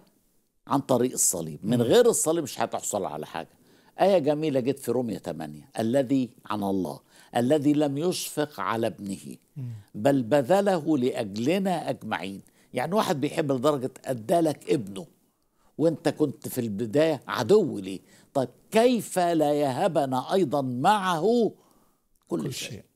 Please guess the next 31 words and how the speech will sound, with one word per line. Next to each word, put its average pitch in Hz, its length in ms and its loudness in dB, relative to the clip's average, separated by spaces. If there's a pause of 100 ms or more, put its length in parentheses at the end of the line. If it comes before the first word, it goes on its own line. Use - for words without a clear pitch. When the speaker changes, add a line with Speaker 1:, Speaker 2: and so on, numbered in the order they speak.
(140)
Speaker 1:
كل 226 260 -4
شيء. - 160 -12 (460)
يبقى 170 200 2
إذن 190 240 2
أنا 175 480 -2 (580)
حصلت 170 640 2
من 151 180 0
الله 127 240 2
على 123 240 0
كل 226 340 4
شيء، 185 380 0
لأنه 160 640 -2
في - 360 -6
المقام 214 680 0
الأول 143 520 0
أداني 165 500 0
ابنه. 147 260 -4 (640)
وأعتقد 147 720 2 (160)
إن 123 220 0
اللي 120 440 -2
يجود 143 400 0
بابنه 120 720 0
مش - 300 -8
هيعز 123 580 0
عني 120 580 -4
أي 233 240 2
بركة 143 560 0
أخرى 120 380 -4
Speaker 2:
مم. 120 360 -6
Speaker 1:
على 123 200 -2
الإطلاق. - 400 -20